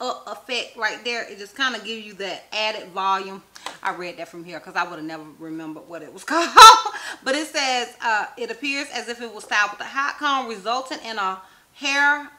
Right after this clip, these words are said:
parted at the front with added volume. In it,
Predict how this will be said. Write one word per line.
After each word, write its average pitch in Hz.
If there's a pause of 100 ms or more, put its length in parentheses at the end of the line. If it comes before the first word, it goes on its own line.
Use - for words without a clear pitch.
parted 247
at 226
the 220
front 196
with 190
added 190
volume. 165 (480)
In 269 (120)
it, 247